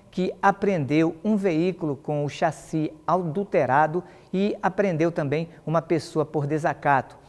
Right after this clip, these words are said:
De acordo com o Código de Trânsito Brasileiro, a penalidade para quem dirigir embriagado é de dois mil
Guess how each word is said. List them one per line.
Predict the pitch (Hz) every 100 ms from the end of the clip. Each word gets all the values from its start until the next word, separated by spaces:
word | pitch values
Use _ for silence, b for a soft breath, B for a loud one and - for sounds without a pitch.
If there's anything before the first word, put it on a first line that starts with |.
| b -
De | 127
acordo | 135 - 143 135 131
com | 135
o | 123
Código | - 147 139 127 127
de | 127 127
Trânsito | 131 139 123 -
Brasileiro, | 127 147 131 131 156 165 B B B
a | -
penalidade | - 165 160 151 131 135 127
para | - 123
quem | 120 156 151
dirigir | 156 139 113 127 - -
embriagado | 170 170 160 117 139 139 123 113 B B B _ -
é | 147
de | 131 127 143 143
dois | 147 160 165 170 -
mil | 143 185